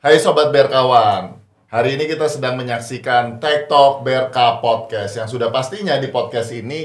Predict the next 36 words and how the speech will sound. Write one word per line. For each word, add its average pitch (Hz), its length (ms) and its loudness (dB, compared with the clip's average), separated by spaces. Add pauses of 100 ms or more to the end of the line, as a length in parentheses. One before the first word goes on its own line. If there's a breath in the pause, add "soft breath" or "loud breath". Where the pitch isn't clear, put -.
kita 135 320 -2
akan 113 240 -4
membahas 131 400 0
terkait 120 400 -2
dengan 104 320 -10
teknologi 131 800 -4 (400 soft breath)
terkini 139 720 -8
di 113 160 -14
dunia 113 560 -2
I 101 240 -8
T. - 80 -20 (560)
Nah, 120 320 -2 (320)
perkenalkan, 147 560 2
nama 123 320 -2
saya 156 640 4
Niko 139 480 0
sebagai 113 400 -2
Senior 120 400 -4
Alliance 113 480 -2
Manager 107 480 -6
di 98 320 -12
P - 100 -20 (140)
T 113 160 0
B - 0 -
R 104 160 0
K 104 240 -4
Hardaya 101 240 -6
Perkasa, 123 560 -6
dan 104 160 -4
hari 135 320 -2
ini 180 80 -6
saya 180 160 -4
ditemani 135 560 -4
oleh 123 320 0
tamu-tamu 127 720 -2
yang 113 320 2